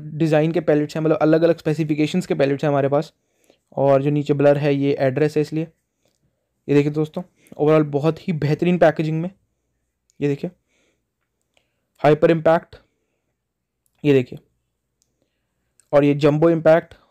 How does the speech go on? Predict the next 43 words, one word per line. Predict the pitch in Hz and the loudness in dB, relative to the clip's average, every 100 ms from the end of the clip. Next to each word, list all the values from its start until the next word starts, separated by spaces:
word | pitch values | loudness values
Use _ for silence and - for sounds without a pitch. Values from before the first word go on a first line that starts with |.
| _ _ _ _ _ _ _ _ _ _ | _ _ _ _ _ _ _ _ _ _
ये | 151 | -2
हैवी | 160 165 | 2 2
पैलेट्स | 180 170 160 175 | 4 2 2 -2
हैं | |
दोस्तों | 165 156 180 - _ _ _ _ _ _ - | -4 -4 -12 -20 _ _ _ _ _ _ -10
जी | 151 165 | -4 -2
स्मिथ | 170 160 | -2 -4
के। | - 175 _ _ _ _ _ _ _ | -6 -14 _ _ _ _ _ _ _
और | 139 147 151 - | 2 2 2 0
मेरे | 160 | -2
पास | 170 | -2
स्लग | - 165 180 185 | -2 0 0 2
पैलेट्स | 196 190 - | 2 2 0
भी | 196 | 2
अवेलेबल | 170 170 180 | 2 2 0
हैं | 175 | 0
दोस्तों, | 170 160 208 214 | -2 -4 -10 -8
उन | 175 160 | -6 -4
पे | 175 | -4
मैं | 170 170 170 | -2 -2 -2
इंडिविजुअल | 156 151 165 170 | -2 0 0 0
वीडियो | 160 165 | 2 2
बहुत | 139 135 147 | 0 -4 0
जल्द | 151 151 | 0 0
बनाऊँगा। | 151 139 143 156 _ _ _ _ _ _ _ _ _ _ _ _ _ 160 | -2 -2 -6 -10 _ _ _ _ _ _ _ _ _ _ _ _ _ -4
बहुत | 151 185 196 | 2 4 4
वैरायटी | 185 160 156 | 4 4 2
है | 175 | 0
दोस्तों | 160 185 | 0 0
पैलेट्स | 160 156 156 | 0 0 -2
की, | - 180 | -8 -10
और | - | -6
सबसे | 170 160 185 | -6 -4 -2
इंपॉर्टेंट | 185 175 - | 2 0 0
चीज़ | 180 - | -6 -4
इंडियन | 170 170 190 | -2 0 2
ब्रांड | 175 151 143 | 4 2 2
है, | 160 175 | -4 -4
जो | 160 | -4
मुझे | 160 156 | -2 -4
बहुत | 131 143 151 | -4 -4 -4
अच्छा | - | -4
लगा। | 143 143 | -6 -6